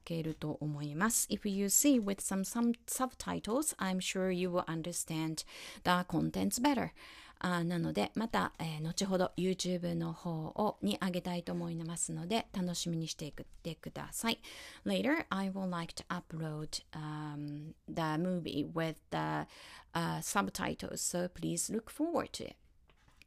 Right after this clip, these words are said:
えーと、うーん、この、えー、そうですね。えー、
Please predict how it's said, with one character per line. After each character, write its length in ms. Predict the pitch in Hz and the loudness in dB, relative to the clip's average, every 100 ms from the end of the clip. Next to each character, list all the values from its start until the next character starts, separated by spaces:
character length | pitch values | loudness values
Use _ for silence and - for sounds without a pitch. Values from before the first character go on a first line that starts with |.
| - _ - - | -20 _ -20 -10
え 160 | - 175 | -2 0
ー 40 | |
と、 400 | 151 165 156 151 - - - - - - - - - - - - - - - - - - - - - - | 0 -2 -2 -2 -6 -14 -14 -14 -16 -18 -20 -20 -14 -12 -12 -14 -18 -20 -10 -8 -8 -10 -16 -20 -10 0
う 40 | |
ー 20 | 196 196 190 185 185 | 2 4 4 2 2
ん、 40 | 180 - - - - - - | -2 -6 -12 6 6 6 -4
こ 140 | - 254 | 6 10
の、 320 | 330 - - - | 10 10 6 2
え 360 | 185 180 170 | 4 4 2
ー、 40 | 165 160 - - - - - - - - - - - | 0 -2 -10 -16 -20 -20 -20 -20 -20 -20 -20 -20 -18
そ 200 | - - | -6 -2
う 40 | 190 | -2
で 140 | - | -4
す 100 | - | -4
ね。 300 | 165 160 - _ _ _ _ _ _ _ _ _ - - - - - - - - - - - - | -2 -4 -8 _ _ _ _ _ _ _ _ _ -20 -20 -20 -20 -14 -14 -14 -18 -20 -20 -20 -10
え 40 | 214 | -4
ー、 320 | 196 180 170 | -2 -2 -4